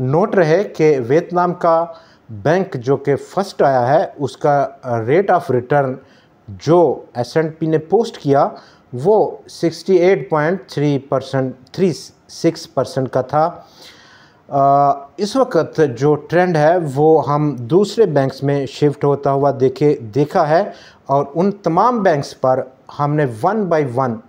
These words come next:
फर्दन फर्दन बात की है with target price।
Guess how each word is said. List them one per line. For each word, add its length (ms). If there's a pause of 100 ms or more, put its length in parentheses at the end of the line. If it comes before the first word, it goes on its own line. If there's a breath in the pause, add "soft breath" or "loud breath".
(200)
फर्दन 460
फर्दन 500 (380 soft breath)
बात 420
की 120
है 400
with 160 (240)
target 300 (100)
price। 200